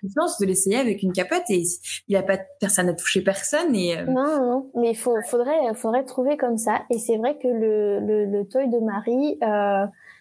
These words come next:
Speaker 2: un, parce qu'il alliait les deux. Il alliait vibration et, euh, du coup, aspiration. Donc, c'est cool. Selon ton mood,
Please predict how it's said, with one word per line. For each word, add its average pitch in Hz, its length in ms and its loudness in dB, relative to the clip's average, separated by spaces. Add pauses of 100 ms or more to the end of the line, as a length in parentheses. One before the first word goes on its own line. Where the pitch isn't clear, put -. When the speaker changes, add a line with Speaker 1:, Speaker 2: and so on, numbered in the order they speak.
(240)
Speaker 2:
un, 277 140 0
parce 285 180 2
qu'il 240 180 0
alliait 233 260 2
les 262 160 2
deux. 226 240 0 (100)
Il 214 80 0
alliait 214 300 0
vibration 226 960 0
et, 240 360 2 (100)
euh, 208 160 0
du 214 120 -2
coup, 262 280 0
aspiration. 226 760 0
Donc, 214 180 2
c'est 214 120 0
cool. 294 340 0
Selon 226 300 0
ton 226 160 -2
mood, 247 480 0